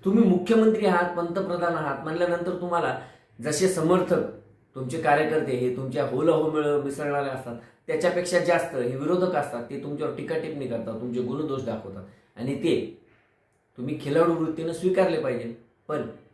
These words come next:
तेवढी वृत्ती, खिलाडू वृत्ती ही तुमच्यात असली पाहिजे ना. ती वृत्ती बाळासाहेब ठाकरेंमध्ये होती,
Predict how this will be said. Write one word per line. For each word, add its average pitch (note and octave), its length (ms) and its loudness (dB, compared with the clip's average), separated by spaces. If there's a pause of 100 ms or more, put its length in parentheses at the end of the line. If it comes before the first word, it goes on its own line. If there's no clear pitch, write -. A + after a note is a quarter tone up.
(140)
तेवढी D3 280 2
वृत्ती, D3 600 -2
खिलाडू C3+ 280 0
वृत्ती A#2 340 -4
ही A2 240 -6
तुमच्यात B2 260 -6
असली G#2 360 -8
पाहिजे G#2 280 -2
ना. G#2+ 100 -6
ती G#2+ 220 -10
वृत्ती D#3+ 640 -8 (280)
बाळासाहेब C3 380 -4
ठाकरेंमध्ये D3+ 640 -2
होती, F#2+ 360 -6